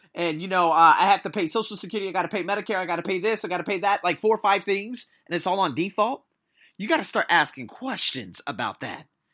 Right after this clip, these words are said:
See, average Americans today work four to five months for the government just to cover their taxes. Can you imagine that shit?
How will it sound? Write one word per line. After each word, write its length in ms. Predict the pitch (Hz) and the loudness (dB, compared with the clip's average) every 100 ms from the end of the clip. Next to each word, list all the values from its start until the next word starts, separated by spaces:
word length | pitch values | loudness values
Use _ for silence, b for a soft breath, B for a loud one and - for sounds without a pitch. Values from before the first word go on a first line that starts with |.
| B B B | B B B
See, 320 | - 233 214 - | -4 -2 -2 0
average 320 | 220 294 262 | 2 2 0
Americans 460 | 220 226 214 196 - | 2 2 2 -2 0
today 300 | 175 151 104 | 2 2 0
work 240 | 139 - - - | -6 -8 -20 -6
four 320 | 202 208 220 | 0 0 0
to 160 | - 143 | -4 -8
five 380 | - 175 185 | -2 -2 -2
months 260 | 151 165 160 | -4 -8 -10
for 140 | - | -14
the 100 | 127 | -12
government 480 | 101 123 117 104 - _ | -6 -6 -6 -10 -14 _
just 240 | - 139 | -10 -10
to 80 | - | -10
cover 220 | 151 127 | -12 -12
their 120 | 123 120 | -10 -12
taxes. 540 | - 131 - 123 - | -12 -14 -14 -14 -14
Can 140 | 170 | -12
you 80 | 196 | -12
imagine 340 | 185 180 170 170 | -10 -10 -10 -12
that 140 | 175 | -10
shit? 280 | - 190 | -10 -10